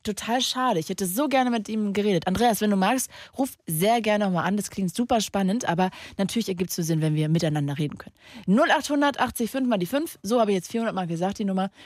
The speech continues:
Und jetzt reden wir hier mal mit Valentin aus der Nähe von Fulda. Hi, Valentin. Jetzt hört er mich auch nicht.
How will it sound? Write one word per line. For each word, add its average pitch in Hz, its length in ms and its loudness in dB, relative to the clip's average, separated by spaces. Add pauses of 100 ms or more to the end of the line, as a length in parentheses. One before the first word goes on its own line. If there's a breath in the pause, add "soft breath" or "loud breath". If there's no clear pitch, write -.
Und 196 120 -2
jetzt 190 200 0
reden 185 120 2
wir 175 120 2
hier 180 140 0
mal 165 100 0
mit 151 360 -2
Valentin 285 500 4
aus 233 160 2
der 220 100 2
Nähe 190 200 4
von 247 220 0
Fulda. 208 460 0
Hi, 208 180 2
Valentin. 170 640 -2 (2500)
Jetzt - 160 -20
hört - 140 -20
er - 120 -20
mich - 200 -20
auch - 260 -20
nicht. - 280 -20